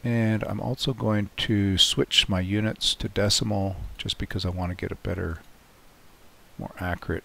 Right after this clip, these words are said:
uh, number here. All right, so if I measure that line, I'm, I'm looking at the, you know, the exact vertical height there.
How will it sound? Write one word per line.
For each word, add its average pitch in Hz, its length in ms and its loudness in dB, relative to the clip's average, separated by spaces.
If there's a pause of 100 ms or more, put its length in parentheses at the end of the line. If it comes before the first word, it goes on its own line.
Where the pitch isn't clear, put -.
(160)
uh, - 320 -12 (1120)
number 90 260 -2
here. 87 240 -4 (1120)
All 101 80 -2
right, - 180 -4
so 98 260 2
if 90 120 -2
I 113 140 10
measure 110 340 4
that 98 260 4
line, 95 500 -4 (1400)
I'm, 101 180 -6
I'm 92 140 -4
looking 104 200 -2
at 85 80 -6
the, 95 80 -4
you 90 100 -2
know, 82 80 -4
the 90 80 -8
exact 92 520 -4
vertical 92 680 -2 (920)
height 104 220 -2 (100)
there. 90 240 -10